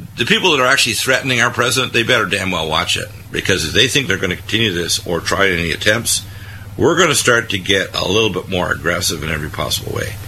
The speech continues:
You need to back off. You start attempting to do stuff, and we want to push our politicians to outlaw Black Lives Matter and move on dot org. We need a Delta Force,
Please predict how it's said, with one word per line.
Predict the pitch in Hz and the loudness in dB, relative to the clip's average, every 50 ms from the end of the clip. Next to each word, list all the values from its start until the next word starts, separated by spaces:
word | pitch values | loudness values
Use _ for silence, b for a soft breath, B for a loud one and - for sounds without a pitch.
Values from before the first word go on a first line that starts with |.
| B B B B - | B B B B 0
You | 104 113 | 2 4
need | 135 143 135 | 4 4 4
to | 113 | 2
back | 85 - 113 104 101 - - | 2 2 2 2 2 0 0
off. | 95 95 90 - - - - - - B B B B B B B B - | 0 2 2 0 -2 -6 -10 -14 -14 B B B B B B B B -2
You | - 117 117 | -2 0 2
start | - - 139 135 135 117 | 2 0 0 0 0 -2
attempting | 117 - 131 120 117 110 110 104 | 0 0 0 0 2 0 -2 -4
to | 95 90 | -4 -4
do | 85 101 107 | -2 -2 0
stuff, | 110 - - 90 85 85 85 - - | 0 0 0 0 0 -2 -2 -4 -2
and | 90 | -2
we | 98 98 95 | 0 0 2
want | 98 95 90 82 80 | 2 2 2 0 -2
to | - | -2
push | - 135 135 - - - | 0 0 0 0 0 0
our | 95 87 82 | 0 0 0
politicians | - - 85 87 90 - - 98 95 - 92 90 85 - B B B B B B B | 0 0 0 0 0 2 2 0 2 0 -2 -2 -4 -4 B B B B B B B
to | - 90 82 | 0 2 2
outlaw | 82 - 98 101 95 | 2 4 2 2 2
Black | 98 - 87 87 92 95 - - | 2 2 2 2 2 0 0 -2
Lives | - 87 90 85 - | 0 0 0 0 -2
Matter | - 82 85 90 85 82 | -2 -2 0 0 0 0
and | 85 90 | -2 -2
move | 92 90 85 | -2 0 2
on | 82 82 85 | 0 2 2
dot | 82 82 78 80 | 2 2 2 2
org. | 80 85 87 87 B B B B B B B B | 2 2 2 0 B B B B B B B B
We | - 131 | 0 2
need | 151 151 131 | 2 2 2
a | 113 | 2
Delta | 98 92 110 107 110 98 101 | 2 2 2 2 2 0 -4
Force, | 92 - - 90 95 90 - - - - | -6 -2 -2 0 0 2 0 0 -2 -4